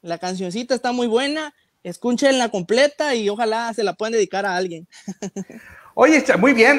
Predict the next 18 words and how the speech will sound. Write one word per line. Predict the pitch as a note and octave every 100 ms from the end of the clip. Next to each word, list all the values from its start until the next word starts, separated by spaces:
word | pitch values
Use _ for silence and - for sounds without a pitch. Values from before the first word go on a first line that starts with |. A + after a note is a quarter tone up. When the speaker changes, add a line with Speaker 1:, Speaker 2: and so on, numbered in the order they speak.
| -
Speaker 2:
Oye, | D4+ E4
Chema, | E4+ F4 F4 C#4+
y | C#4
ese | D4 D#4 F4+
tiempo | F4 D#4+ E4+ E4+ E4 E4+ D#4+ -
que | A#3+ A3+ G#3+ G#3 -
sé | C4+
que | C#4
estás | C#4+ C#4+ C4+
en | C#4
el | A3 G#3
rancho, | A#3 B3 - B3+ C4 A3+
estás | A3+ - A3+ A#3
allá | A3+ A3+
en | A#3
Villa | A3 A3 A3
Corso, | A#3 A#3 A#3+ B3 A#3+ - _ _ _
eh, | F#3 F#3+ F#3 F3+ F3 E3+ E3+ -